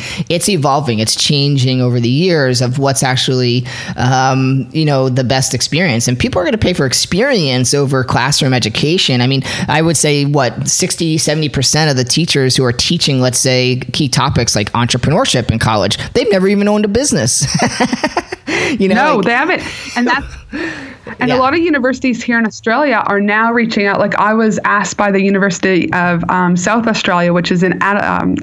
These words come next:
Speaker 2: in the city of Adelaide, uh, down south here in Australia, to come and d-, work with some of their entrepreneur students, um, around, you know, what is ideal client thing? What does it look like? What is messaging, brand voice, you know,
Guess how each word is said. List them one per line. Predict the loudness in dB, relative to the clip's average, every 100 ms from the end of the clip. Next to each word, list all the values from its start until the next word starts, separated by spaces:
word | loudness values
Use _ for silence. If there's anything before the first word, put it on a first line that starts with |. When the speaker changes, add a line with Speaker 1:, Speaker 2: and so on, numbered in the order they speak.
| -4 -2
Speaker 2:
in | 0 2
the | 0
city | 0 0
of | 0
Adelaide, | 0 0 2 2 0 -2 -4 -6 -6 -4
uh, | -2 0 2
down | 2 0 0
south | 0 0 0
here | 0
in | 2
Australia, | 0 0 0 0 -2
to | 0 2 2 0
come | 0 2 2 0 0
and | 2 2 0 -4 -8 -8
d-, | -8 -2
work | 2 2 2
with | 0
some | 0 0
of | 2
their | 2
entrepreneur | 0 -2 0 0 0
students, | 0 0 2 2 0 -2
um, | 0 2
around, | 2 2 2 2 2
you | 2
know, | 2 2 2 2
what | 2 0
is | 2
ideal | 2 2 0
client | 0 0 2 2
thing? | 2 2 2
What | 2 2
does | 2
it | 2 2
look | 2 0 0
like? | 0 2
What | 2 2
is | 2
messaging, | 2 2 0 2 2 2
brand | 2 2 2
voice, | 2 2 0 0
you | 0
know, | 2 0